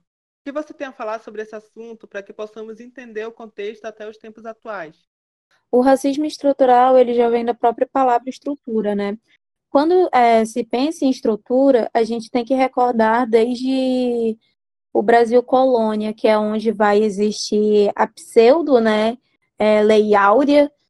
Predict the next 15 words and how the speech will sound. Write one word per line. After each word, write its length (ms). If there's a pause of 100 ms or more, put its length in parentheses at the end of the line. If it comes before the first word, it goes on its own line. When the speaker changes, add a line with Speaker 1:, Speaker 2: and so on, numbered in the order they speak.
(200)
Speaker 2:
porque 720
a 140
Lei 260
Áurea, 360
ela 160
acontece 1000
a 100
partir 420
do 120
momento 800 (320)
em 160
que 220
há 120
uma 200
pressão 840